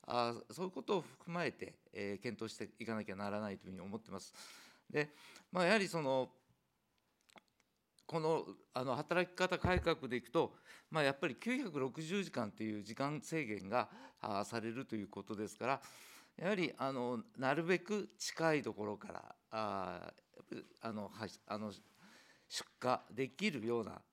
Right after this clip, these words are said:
やはり体制というのが必要になってくるのかなというふうに思ってます。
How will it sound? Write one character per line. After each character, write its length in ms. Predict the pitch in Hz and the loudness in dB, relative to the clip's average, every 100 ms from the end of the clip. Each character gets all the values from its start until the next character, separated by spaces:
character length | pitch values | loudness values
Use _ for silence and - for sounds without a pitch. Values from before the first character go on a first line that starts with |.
| - | -4
や 80 | 117 | 0
は 60 | 123 | 0
り 60 | |
体 200 | - 117 | 0 -2
制 220 | 101 113 117 | 0 -2 -2
と 120 | 156 | -4
い 40 | |
う 20 | 214 | 0
の 60 | |
が 160 | 143 101 | 2 0
必 200 | - 123 | -2 -2
要 80 | 113 | -2
に 100 | 107 | -2
な 120 | 113 | -4
っ 20 | |
て 120 | - | -6
く 80 | 104 | -12
る 80 | 92 | -12
の 80 | 95 | -8
か 120 | 95 | -4
な 140 | 127 | -4
と 120 | - | -4
い 20 | - - | -14 -12
う 20 | |
ふ 20 | 113 | -8
う 40 | |
に 60 | 92 | -6
思 160 | 98 | -8
っ 40 | 101 | -12
て 120 | 92 | -12
ま 100 | 95 | -14
す。 280 | - - | -14 -20